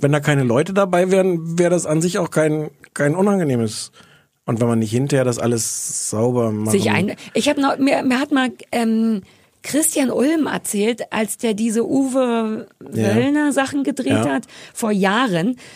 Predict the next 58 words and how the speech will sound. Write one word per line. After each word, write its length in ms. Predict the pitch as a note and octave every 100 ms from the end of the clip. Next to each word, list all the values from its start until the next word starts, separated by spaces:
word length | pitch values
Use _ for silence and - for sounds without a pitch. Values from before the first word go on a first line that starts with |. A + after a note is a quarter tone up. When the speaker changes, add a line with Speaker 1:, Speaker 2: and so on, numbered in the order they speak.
| -
Speaker 2:
musste 340 | A3+ - -
der 160 | B3+ C4
sich 180 | B3+ A#3+
in 100 | A3+
irgendeiner 680 | - C#4+ F#4+ - B3+ C#4
dieser 240 | B3+ A#3+ A#3
Folgen 540 | A#3 A#3+ B3+ B3 A#3+ - _ -
in 220 | B3 B3
echt 420 | - D4 - -
einpullern. 640 | A3 C#4+ D4 G3 F3 F#3 E4+ - -
Speaker 1:
Hä, 220 | F#2+ A#2
sowas 240 | A2 G#2
gibt's? 320 | - F3 - - _
Ach 100 | C3
so, 100 | -
na 100 | C#3
gut, 180 | C3+ C3+
in 100 | A#2+
seinen, 240 | A2 B2
Speaker 2:
Wie 60 | A#2+
Speaker 1:
in 160 | A2+ A2+
seinen 380 | A#2+ A#2+ G#2+ G#2 - -
komischen 340 | A#2 A2 A2+
Sachen, 260 | G2 F#2 G2
ja. 180 | G2+ F2 _
Hm. 220 | B2 A#2 A#2
Speaker 2:
Ja, 300 | - - A3 - - -
und 260 | A#3+ B3 -
Speaker 1:
Dachte 140 | -
jetzt 120 | -
Speaker 2:
darüber 140 | C#3+ -
Speaker 1:
gerade, 180 | - D3
ob 80 | B2+
man 100 | C3
das 100 | A#2
von 140 | A#2+
Schauspielern 400 | G#2 E3 C3 A2+
verlangt, 280 | G2+ G#2 G2
aber 60 | G2
ist 40 |
ja 80 | G2+
Quatsch, 240 | G2+ B2 E2+
er 80 | F#2
ist 60 |
ja 80 | G2+
sein 200 | G#2 G2
eigener, 320 | G2 G2+ G2
Speaker 2:
Ja, 100 | A#3
er 140 | - G#3
ist, 80 |
Speaker 1:
ja, 40 | -
Speaker 2:
er 40 |
ist 120 | - G#3+
Speaker 1:
ja, 80 |
Speaker 2:
sein 160 | - A3+
Speaker 1:
ja. 60 | B3+
Speaker 2:
eigener 220 | B3+ -
Schauspieler. 400 | G#3 G#3+ F#4